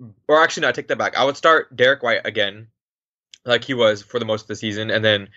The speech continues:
Bryn Forbes would be my shooting guard, like he was for most of the season, and then, you know, I'd keep DeRozan as my three, which he was ma-,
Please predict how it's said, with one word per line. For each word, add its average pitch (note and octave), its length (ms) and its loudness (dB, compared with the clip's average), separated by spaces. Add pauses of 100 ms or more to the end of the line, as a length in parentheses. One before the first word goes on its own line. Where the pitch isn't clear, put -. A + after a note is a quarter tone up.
(200)
Bryn C3 240 2
Forbes B2+ 300 2
would B2 100 -4
be A#2+ 100 -2
my A2+ 120 2
shooting B2 340 -2
guard, G2 240 4
like G2 160 0
he A#2 80 -2
was G#2+ 200 0
for A2 100 -8
most G#2 200 -2
of G2+ 60 -20
the F#2+ 80 -14
season, A2+ 440 -2 (680)
and A2 140 2
then, G#2+ 240 2
you A2 80 -2
know, G#2 100 4
I'd G#2 220 2
keep B2 200 -6
DeRozan A2+ 260 2
as G#2 120 -2
my G2+ 140 2
three, A2+ 320 0
which G#2 180 -6
he A2 140 -4
was G#2 200 0
ma-, G#2+ 120 -6